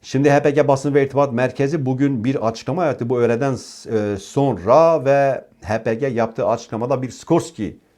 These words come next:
helikopteri düşürdüğünü açıkladı. İki helikopteri de darbeledi yönünde bir açıklama yaptı.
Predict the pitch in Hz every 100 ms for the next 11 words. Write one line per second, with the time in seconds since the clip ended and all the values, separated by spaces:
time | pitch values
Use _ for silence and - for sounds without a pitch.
0 | _ 95 110 113 117 - 139 135 120 -
1 | 135 139 156 110 - - 98 131 165 -
2 | _ 131 - 147 120 - 117 - 123 143
3 | 117 113 113 113 113 101 - _ _ _
4 | _ _ - 120 95 135 147 143 - 135
5 | 127 98 - -